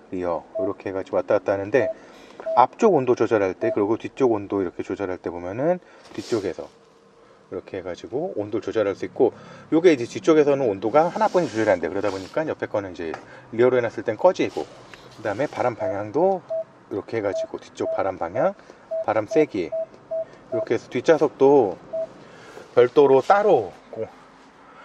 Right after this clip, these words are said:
온도 설정이나 바람 세기 등을 설정을 할 수 있는 부분이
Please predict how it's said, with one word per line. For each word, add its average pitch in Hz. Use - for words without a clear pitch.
온도 123
설정이나 131
바람 113
세기 117
등을 107
설정을 135
할 117
수 120
있는 110
부분이 104